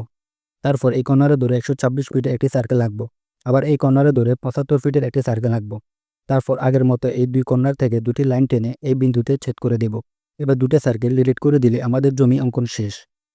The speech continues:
এরপর সবগুলো বাহুর মাপ ঠিক আছে কিনা তা দেখি। হ্যাঁ, ঠিক আছে। এবার বাহু বরাবর ফলি লাইন এঁকে সিলেক্ট করে এলআই এন্টার দিলেই আমাদের জমির ক্ষেত্রফল চলে আসবে। খাতার হিসেবে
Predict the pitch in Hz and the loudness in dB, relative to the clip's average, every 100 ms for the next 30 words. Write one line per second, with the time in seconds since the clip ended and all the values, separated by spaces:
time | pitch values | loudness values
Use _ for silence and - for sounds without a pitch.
0 | _ 147 143 120 117 131 131 147 147 123 | _ -4 -2 0 -2 -2 2 4 4 4
1 | 139 139 120 135 135 131 127 127 123 117 | 4 2 0 -2 -2 -2 -2 -2 -2 -4
2 | 113 110 107 - _ _ _ _ _ _ | -4 -4 -8 -14 _ _ _ _ _ _
3 | _ _ _ _ _ _ _ _ _ _ | _ _ _ _ _ _ _ _ _ _
4 | _ _ _ _ _ _ _ - 117 110 | _ _ _ _ _ _ _ -6 -4 -4
5 | - 117 117 - 117 _ _ _ _ - | -2 -2 -2 -4 -14 _ _ _ _ -8
6 | 143 139 127 123 143 143 120 120 - 135 | -2 2 4 4 4 4 2 0 0 2
7 | 139 147 143 123 120 117 143 131 - 139 | 4 4 2 0 -4 -4 0 0 0 -2
8 | 110 - - 131 147 139 143 131 127 139 | -2 -6 -6 -6 -4 -2 0 0 0 0
9 | 127 117 117 139 123 135 135 135 131 - | 2 0 -2 -4 0 0 2 2 0 -2
10 | 123 131 123 123 123 110 98 113 - _ | -4 -2 -2 2 2 0 -2 -8 -12 _
11 | _ _ _ _ _ - 135 151 151 131 | _ _ _ _ _ -4 2 4 4 2
12 | 117 | 0